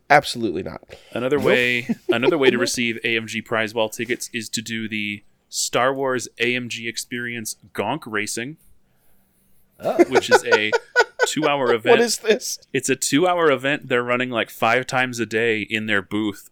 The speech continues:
Speaker 2: for sixteen players, and it just says, "Gonk Racing, players take control of a hot rod gonk droid designed for maximum speed,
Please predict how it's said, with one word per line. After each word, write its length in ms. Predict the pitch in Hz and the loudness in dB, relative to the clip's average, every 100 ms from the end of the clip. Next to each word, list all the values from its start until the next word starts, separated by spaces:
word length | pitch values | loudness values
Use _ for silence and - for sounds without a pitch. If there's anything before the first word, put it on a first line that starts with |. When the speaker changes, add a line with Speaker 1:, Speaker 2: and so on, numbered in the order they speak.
| - | -20
Speaker 2:
for 440 | - 101 95 92 - | -6 -2 0 -2 -6
sixteen 600 | - 120 - - 117 110 | -6 -6 -6 -8 -8 -4
players, 480 | 113 113 98 92 - | 0 2 2 -2 -6
and 120 | 104 | -6
it 80 | 110 | -4
just 240 | 113 113 - | -4 -2 2
says, 380 | 117 113 123 - _ _ _ _ _ _ _ _ | 2 2 -4 -16 _ _ _ _ _ _ _ _
"Gonk 260 | 117 127 - | -2 0 2
Racing, 400 | 123 120 117 107 | 0 0 -2 -2
players 300 | 127 127 120 | 0 0 0
take 200 | 135 127 | -2 -2
control 320 | 120 135 120 | -2 2 4
of 80 | 110 | 4
a 120 | 104 | 2
hot 280 | - 120 - | 2 0 0
rod 380 | 117 117 113 107 | -2 -2 -2 -2
gonk 300 | 117 123 - | -4 -4 -4
droid 280 | 107 98 98 | 0 0 0
designed 360 | 107 113 110 | -2 0 0
for 100 | 110 | -2
maximum 480 | 104 107 107 - 104 | -2 -4 -4 -6 -4
speed, 600 | - - 120 110 104 | -6 -4 -4 -4 -4